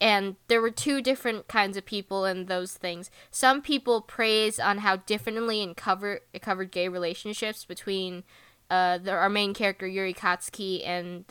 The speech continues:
the other main character, Victor Nik-, Nikfor-, I don't know how to say this name. This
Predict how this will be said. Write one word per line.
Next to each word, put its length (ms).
the 220
other 180
main 320
character, 500
Victor 360
Nik-, 260
Nikfor-, 540
I 80
don't 160
know 140
how 120
to 60
say 300
this 200
name. 200
This 180